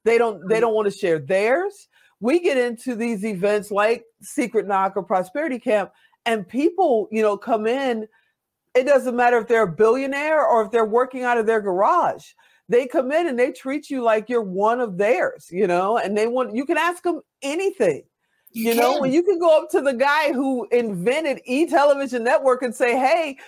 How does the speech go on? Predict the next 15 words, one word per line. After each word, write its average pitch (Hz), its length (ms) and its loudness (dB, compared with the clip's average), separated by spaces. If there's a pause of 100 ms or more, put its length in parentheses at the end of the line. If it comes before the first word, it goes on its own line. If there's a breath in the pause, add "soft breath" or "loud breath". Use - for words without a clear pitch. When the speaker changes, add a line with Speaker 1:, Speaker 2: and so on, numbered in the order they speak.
(120 loud breath)
Speaker 1:
what 294 220 0
got 330 260 0
you 294 80 -6
started 294 400 0
in 233 120 -2
television?" 247 760 0 (380 soft breath)
And 262 120 2
he 370 140 4
goes, 294 260 2
"Oh, 330 300 4
let 381 80 0
me 349 100 2
tell 370 260 2
you." 226 280 2
<laughs> - 60 -20